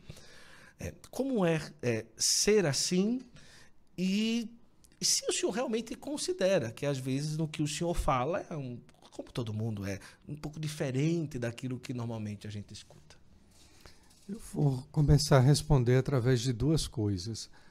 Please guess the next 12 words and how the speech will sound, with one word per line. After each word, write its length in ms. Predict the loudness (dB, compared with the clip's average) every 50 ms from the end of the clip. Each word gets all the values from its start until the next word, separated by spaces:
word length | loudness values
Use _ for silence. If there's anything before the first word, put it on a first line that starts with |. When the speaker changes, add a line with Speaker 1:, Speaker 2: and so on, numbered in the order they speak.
| -20 -16 -6 -4
Speaker 2:
A 100 | -4 2
primeira, 600 | 4 6 6 8 8 6 6 6 4 2 0 -2 -4 -12 -20 -20 -20 -6
com 140 | -2 0 0
a 80 | 0
que, 200 | 0 -4 -10 -16 -14 -14 -14 -8
com 140 | -4 -2 0
a 80 | 0
qual 360 | -2 -2 0 0 2 2 2
nós 220 | 2 2 0 0 0
começamos 600 | 0 0 2 2 2 2 2 2 2 4 2 2 0
o 60 | 2
programa. 640 | 2 4 4 4 4 2 2 2 2 0 0 -2 -4